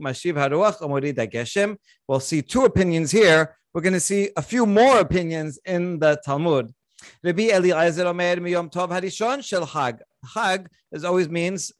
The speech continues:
the, uh, Sukkot. We just say the holiday because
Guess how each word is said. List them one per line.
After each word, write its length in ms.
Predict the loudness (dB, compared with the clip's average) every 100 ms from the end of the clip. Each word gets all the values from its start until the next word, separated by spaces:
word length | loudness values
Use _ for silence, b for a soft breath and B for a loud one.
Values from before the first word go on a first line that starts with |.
| _
the, 360 | -8 -4 -2 -2
uh, 160 | 0 0
Sukkot. 540 | 0 -2 2 2 2 _ _ _
We 60 | -6
just 180 | -4 0
say 200 | 0 4
the 280 | 6 6
holiday 540 | 4 4 4 4 2 -4
because 500 | -4 -2 0 0